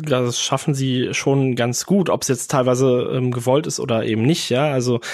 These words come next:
gerade dieses, äh, „Ich lass mich eben berieseln“, ja, und, und gerade dieses, äh, ich, ich erkenn's eben gar nicht, dass da eben eigentlich politische Aussagen, ähm, intendiert sind. Ja, das führt ja auch oft dazu, dass ich's halt umso mehr quasi verinnerliche, ja. Also es gibt auch den Begriff der informellen politischen Bildung.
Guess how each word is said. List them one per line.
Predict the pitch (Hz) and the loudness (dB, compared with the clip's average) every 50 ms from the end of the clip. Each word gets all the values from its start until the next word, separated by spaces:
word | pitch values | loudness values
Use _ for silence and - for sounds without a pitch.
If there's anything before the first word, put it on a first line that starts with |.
| - - - _ | -12 -14 -12 _
gerade | - 120 131 151 170 160 147 143 135 - - 156 | -2 0 2 2 4 4 4 4 2 0 -2 -4
dieses, | 139 143 143 131 143 139 135 - - - | -2 -2 0 2 2 2 2 0 -4 -2
äh, | - 143 131 | -2 0 0
„Ich | 127 - - | 0 0 -2
lass | 135 - - | -2 0 -2
mich | 139 - - | -2 -2 0
eben | 127 123 120 120 | 0 0 0 0
berieseln“, | 123 117 143 180 185 151 123 117 107 104 113 123 - _ _ _ _ _ - | 0 2 2 2 2 4 4 2 2 0 -2 -6 -10 _ _ _ _ _ 0
ja, | 131 143 156 160 156 | 2 4 4 4 4
und, | - 143 131 117 | 4 2 2 2
und | 131 131 123 131 | 2 0 -2 0
gerade | - 131 147 156 147 135 | 0 2 2 2 0 -2
dieses, | 139 135 139 135 - - - | -2 -2 -2 0 0 0 0
äh, | 143 139 127 | 0 0 0
ich, | 117 135 - - | 0 -4 -8 -8
ich | 123 - | -4 -4
erkenn's | 127 - - 147 151 151 - | -4 0 0 0 0 0 0
eben | - 135 127 127 123 117 117 120 113 151 | -2 0 0 2 2 2 2 0 -2 -2
gar | - 123 139 156 | 0 2 2 2
nicht, | 147 127 - | 2 0 -2
dass | 117 117 - | -4 -4 -2
da | - 117 | 0 0
eben | 120 120 120 117 120 - | 2 4 2 2 2 0
eigentlich | - 117 117 - - | -2 -4 -4 -6 -6
politische | - 139 131 - - - - | -4 -4 -2 -2 -2 0 2
Aussagen, | 131 131 - - 127 120 117 113 113 117 113 113 127 131 | 2 0 2 2 2 4 4 2 2 0 -2 -2 -2 0
ähm, | 123 113 113 110 110 | 0 2 2 0 0
intendiert | - 139 - - 107 104 123 151 202 - | -2 -4 -2 -2 0 2 2 2 2 0
sind. | - - 113 110 113 - - - - - | 0 0 0 0 0 -4 -10 -12 -10 0
Ja, | - 120 117 | 0 2 2
das | 117 135 - | 2 0 -2
führt | - - 127 - | 0 -2 -2 0
ja | - 120 117 - - | 2 2 2 2 2
auch | - - - - | 0 -2 -2 0
oft | - 143 - - - | -2 -2 -2 0 0
dazu, | 123 117 - - - 151 | 0 0 -2 -4 -4 -2
dass | 139 120 - - | -2 0 -2 -2
ich's | 127 - - | -4 -2 0
halt | 123 117 113 - - - _ | -2 -2 -2 -6 -18 -20 _
umso | - 214 151 139 127 123 | 0 2 2 4 4 4
mehr | 123 127 143 165 170 151 127 - - - - - - - _ - | 4 4 4 4 2 0 0 -2 -4 -12 -12 -14 -14 -16 _ -6
quasi | - 131 120 117 117 | -2 0 0 0 0
verinnerliche, | - - - - 185 190 180 139 117 113 110 - - 113 | 0 -2 2 4 4 4 4 4 2 -2 -2 -2 -2 0
ja. | 107 113 131 | 0 2 2
Also | 151 139 123 120 | 2 0 0 -2
es | - | -4
gibt | - 143 - | -4 -4 -4
auch | 120 120 | -4 0
den | - 135 131 | 0 0 0
Begriff | 123 117 131 131 - | 2 0 -2 -2 -2
der | - - 131 123 123 131 | 0 2 2 2 4 2
informellen | 139 - - 131 127 127 127 123 | 0 0 0 0 2 2 0 0
politischen | - - 143 131 - - - 143 | -2 -4 -4 -2 -2 -2 0 2
Bildung. | 165 226 262 214 135 110 107 - | 2 2 2 4 2 2 0 -2